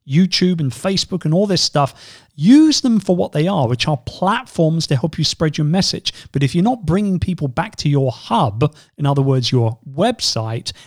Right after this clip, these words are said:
and then getting those people to actually opt into your email list, you're gonna lose.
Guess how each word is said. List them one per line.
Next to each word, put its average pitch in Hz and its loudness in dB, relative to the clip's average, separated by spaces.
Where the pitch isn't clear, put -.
and 147 2
then 208 2
getting 180 0
those 147 0
people - -6
to - -8
actually 139 -4
opt - -2
into 143 -4
your 123 -6
email 185 2
list, 226 -2
you're 139 2
gonna 131 0
lose. 120 0